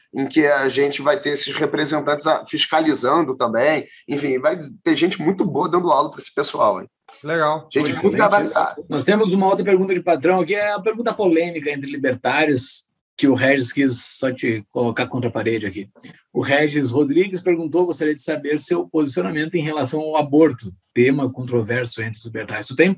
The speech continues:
Speaker 3: po-, algum posicionamento?
Speaker 1: Cara, tenho, assim, eu acho que o Estado deveria, o, o, o posicionamento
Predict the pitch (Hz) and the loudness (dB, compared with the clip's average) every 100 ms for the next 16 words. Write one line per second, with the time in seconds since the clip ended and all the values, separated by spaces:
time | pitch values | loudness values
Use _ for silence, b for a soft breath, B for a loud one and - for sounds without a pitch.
0 | - - 147 139 135 131 135 127 123 131 | -4 4 6 6 0 -2 -2 -4 -4 -4
1 | 151 202 - _ _ _ _ _ 240 196 | -4 -6 -10 _ _ _ _ _ 0 0
2 | 165 - 202 160 143 - 156 151 160 180 | -2 0 0 2 0 2 2 2 4 2
3 | 185 - 185 185 170 - 170 170 170 180 | 0 -2 0 2 0 0 0 0 0 0
4 | 165 170 170 170 156 139 143 135 123 139 | 0 2 2 0 0 2 2 0 -2 -2
5 | 131 139 131 120 120 139 - 156 156 127 | -2 -2 -2 -4 -2 0 0 0 0 2
6 | 165 165 131 | 0 -2 -8